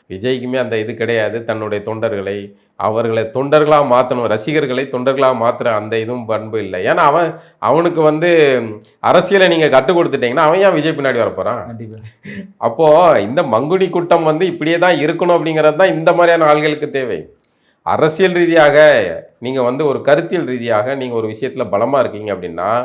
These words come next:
Speaker 1: உங்களை வழி நடத்தக்கூடியவன் தவறாக இருந்தால் அவன்கிட்ட இருந்து நீ, "ஏய், நீ என்ன தப்பா பேசுற?" அப்படின்னு கேட்பேன். ஆனா உனக்கே அந்த அறிவு இல்லை அப்படிங்கிற பட்சத்துல நீ கேள்வி கேட்க முடியாது. அப்படிங்கும்போது இந்த மாதிரி ஆள்களை தான் வந்து விரும்புவாங்க. இந்த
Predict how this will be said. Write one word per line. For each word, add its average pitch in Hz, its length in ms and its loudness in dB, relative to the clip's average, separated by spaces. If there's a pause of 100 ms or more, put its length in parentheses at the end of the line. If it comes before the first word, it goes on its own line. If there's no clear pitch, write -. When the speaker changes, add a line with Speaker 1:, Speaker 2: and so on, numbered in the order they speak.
(380)
Speaker 1:
உங்களை 135 380 2
வழி 131 240 4
நடத்தக்கூடியவன் 160 840 2
தவறாக 160 500 6
இருந்தால் 107 640 0 (340)
அவன்கிட்ட 117 240 0
இருந்து 117 200 -2
நீ, 131 60 -4
"ஏய், 123 280 -2 (580)
நீ 120 100 -12
என்ன 135 140 -8
தப்பா 135 260 -4
பேசுற?" 113 320 -4
அப்படின்னு 107 360 -6
கேட்பேன். 113 360 -8 (760)
ஆனா 143 200 2
உனக்கே 127 540 2
அந்த 175 220 6
அறிவு 156 360 4
இல்லை 147 240 2
அப்படிங்கிற 131 300 0
பட்சத்துல 117 460 -6
நீ 139 140 -8
கேள்வி 147 260 -4
கேட்க 113 200 -6
முடியாது. 85 500 -12 (300)
அப்படிங்கும்போது 127 640 -6
இந்த 131 280 -4
மாதிரி 117 260 -2
ஆள்களை 110 420 0
தான் 143 220 -2
வந்து 110 520 -4
விரும்புவாங்க. 131 500 -2 (440)
இந்த 82 140 -14